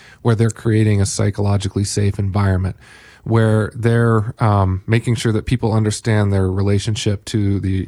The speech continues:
core mission of the organization, um, tolerating error and learning from mistakes. If, if you don't have leaders that are that way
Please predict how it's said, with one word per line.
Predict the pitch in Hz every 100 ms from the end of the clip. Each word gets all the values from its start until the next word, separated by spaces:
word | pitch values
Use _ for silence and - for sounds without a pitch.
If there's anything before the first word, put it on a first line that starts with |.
| -
core | - 113
mission | 110 107 110
of | 98
the | 95
organization, | 98 92 101 92 104 101 - 98 95 - - - - - -
um, | 107 98 98 - - -
tolerating | - 131 127 117 110 110
error | 117 117 110 -
and | 107 101 104
learning | 120 135 135
from | - 123
mistakes. | 113 - 147 117 - - - - - _
If, | 120 - _
if | 123 117
you | 135
don't | 170
have | 151 120
leaders | 131 127 107
that | 110 98
are |
that | 92 98 -
way | 104 101 143 202